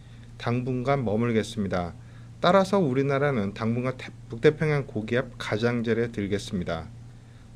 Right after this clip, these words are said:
따라서 오늘과 내일 전국이 북태평양 고기압 가장자리에 들어 가끔 구름 많은 날씨가 되겠지만, 대기 불안정으로 오늘은 남부 내륙 일부 지방에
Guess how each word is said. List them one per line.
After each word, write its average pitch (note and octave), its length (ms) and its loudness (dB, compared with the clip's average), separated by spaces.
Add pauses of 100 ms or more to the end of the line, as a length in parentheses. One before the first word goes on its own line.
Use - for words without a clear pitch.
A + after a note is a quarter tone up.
따라서 F3+ 380 4
오늘과 D#3 640 6
내일 A#2 500 4 (640)
전국이 C#3 680 0
북태평양 C#3 600 2
고기압 B2 320 2
가장자리에 A2+ 720 2
들어 G2 360 0
가끔 - 480 -2
구름 B2+ 280 -2
많은 A#2+ 380 0
날씨가 G#2 520 -2
되겠지만, G2+ 600 -4 (680)
대기 A#2+ 360 6
불안정으로 C3+ 880 2 (420)
오늘은 D3 560 4
남부 C3+ 540 -2
내륙 B2+ 340 0 (240)
일부 B2 320 2
지방에 A2+ 640 -2